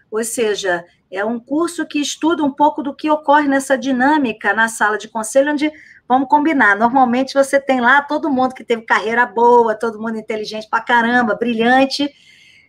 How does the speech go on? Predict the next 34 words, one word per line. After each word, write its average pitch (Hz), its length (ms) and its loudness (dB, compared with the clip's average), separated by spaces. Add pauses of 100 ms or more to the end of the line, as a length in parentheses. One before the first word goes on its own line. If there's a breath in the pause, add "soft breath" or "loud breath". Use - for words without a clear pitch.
e 302 200 2
às 285 180 2
vezes 233 340 2
mais 208 220 0
narcisista, 208 960 -2
ou 185 100 -2
mais 202 180 2
vaidoso, 214 960 0 (240 soft breath)
ou 185 160 0
mais 170 260 -2
duro. 254 600 2 (340 soft breath)
E 254 120 -8
como 392 320 -2
que 381 100 -2
você 320 320 -2
consegue, 262 540 -2
então, 240 260 -4
fazer, 214 500 -2
né? 220 200 -4
Se, 254 280 -8
se - 160 -8
um 277 60 -2
time 320 400 -4
fosse 277 380 0
só 254 220 0
com 262 140 -4
Neymar, 202 460 0 (520 loud breath)
será 247 360 4
que 254 140 -10
ia 240 240 -2
ser - 180 -4
um 240 120 -4
bom 208 180 -8
time? 214 520 -6